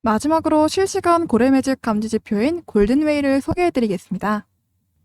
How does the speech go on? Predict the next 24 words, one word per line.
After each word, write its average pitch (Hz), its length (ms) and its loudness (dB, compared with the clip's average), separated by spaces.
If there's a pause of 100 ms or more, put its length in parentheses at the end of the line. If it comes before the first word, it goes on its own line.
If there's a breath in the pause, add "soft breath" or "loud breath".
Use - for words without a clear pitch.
웨이포스는 269 880 2
대규모 320 480 0
주운 285 380 0
데이터를 269 420 0
기반으로 208 480 -2
조정이 240 320 0
왔을 190 340 -4
때 269 300 -2 (260 loud breath)
고래들의 339 480 4
매집 277 320 2
활동이 330 380 0
일어난 226 320 2
자리를 202 400 -2
황금 330 360 -2
신호로 262 400 -2
알려줍니다. 196 720 -2 (520 loud breath)
황금 370 280 2
신호가 330 500 2
표시가 359 320 0
되면 208 380 2
높은 214 300 -2
확률로 285 540 -2
반등에 233 420 0
성공합니다. 233 720 -4